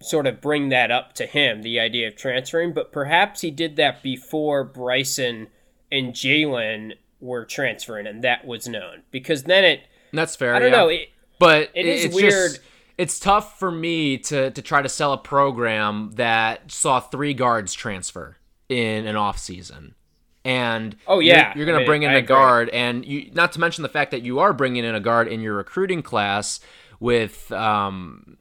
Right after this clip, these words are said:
Speaker 2: with, with Kadari Richmond. Granted, he's a more flexible guard, can play pretty much one through three, but he's a ball handler, and you're gonna need another ball handler on this roster, and it's probably going to be Kadari Richmond being that guy for you.
Speaker 1: Yeah.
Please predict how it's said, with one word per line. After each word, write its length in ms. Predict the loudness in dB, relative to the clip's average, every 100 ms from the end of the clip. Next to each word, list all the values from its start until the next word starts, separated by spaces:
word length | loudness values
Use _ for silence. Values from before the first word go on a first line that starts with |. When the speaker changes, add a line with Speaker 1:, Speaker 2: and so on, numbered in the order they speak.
| _ _
Speaker 2:
with, 200 | -4 -2
with 180 | -2 -4
Kadari 340 | 0 2 2
Richmond. 600 | 0 -4 -4 -6 -6 -8 _ _
Granted, 300 | -2 -2 -2
he's 240 | -6 -6 -8 -8
a 60 |
more 160 | -4 -4
flexible 460 | 0 -2 -2 -6 -4
guard, 280 | -2 -2
can 100 | -4
play 280 | -6 -4 -2
pretty 240 | -4 -8 -6
much 220 | -6 -4
one 180 | -6 -6
through 160 | -10
three, 460 | -8 -4 -2 -2 -6 -14 -20 _ 2
but 140 | 4
he's 140 | 4 -2
a 40 |
ball 240 | 2 2 2
handler, 500 | -2 -4 -2 -4 -4
and 440 | -6 -4 -4 -8
you're 220 | -6 -4
gonna 160 | -4 -4
need 140 | -4
another 240 | -4 -4 -4
ball 260 | -2 -4
handler 400 | -4 -6 -2 0
on 140 | 0 -2
this 140 | -4
roster, 340 | 0 0 0 -6
and 140 | -6
it's 100 | -8
probably 380 | -4 -2 -2 -2
going 180 | -4 -4
to 60 |
be 200 | -4 -6
Kadari 400 | -6 -2 -2 -2
Richmond 560 | -2 -4 -6 -10 -10 -12 _ _ _ -6
being 340 | -2 -2 -4
that 220 | -4 -4 0
guy 240 | 0 0
for 180 | -4 -14
you. 320 | -16 -20 -20 _ _ _ _ _ _ _
Speaker 1:
Yeah. 280 | -2 0 0